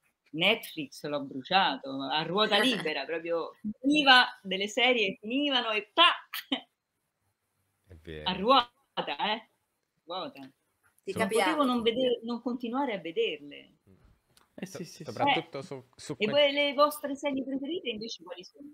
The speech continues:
Speaker 3: Eh, preferite,
Speaker 1: Mm.
Speaker 3: guarda, ce ne sono tante. In realtà, se devo pensare a quelle che ho visto di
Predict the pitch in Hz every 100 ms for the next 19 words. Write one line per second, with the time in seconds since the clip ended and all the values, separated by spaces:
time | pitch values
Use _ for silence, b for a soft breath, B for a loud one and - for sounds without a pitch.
0 | 320 _ _ _ _ - 104 80 71 67
1 | 71 - - - 120 123 123 196 - 120
2 | 117 104 - 113 - 139 123 113 101 90
3 | 85 - 92 98 101 - 151 147 107 90
4 | 85 104 101 123 120 120 120 - 117 113
5 | - - 120 113 117 113 110 107 107 104
6 | - 113 110 107 - 110 104 104 123 123
7 | - - 117 110